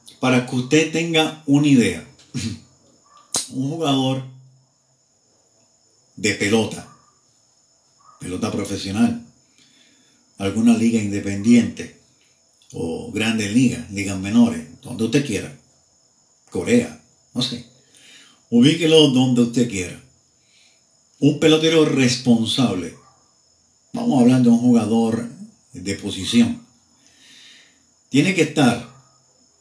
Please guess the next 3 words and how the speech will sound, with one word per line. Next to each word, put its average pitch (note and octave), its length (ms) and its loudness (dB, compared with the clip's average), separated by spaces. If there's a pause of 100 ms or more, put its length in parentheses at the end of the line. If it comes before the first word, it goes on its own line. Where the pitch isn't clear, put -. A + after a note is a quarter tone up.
(400)
acondicionándose, A#2+ 1500 0
haciendo C3+ 840 0
ejercicios, G#2+ 1120 -4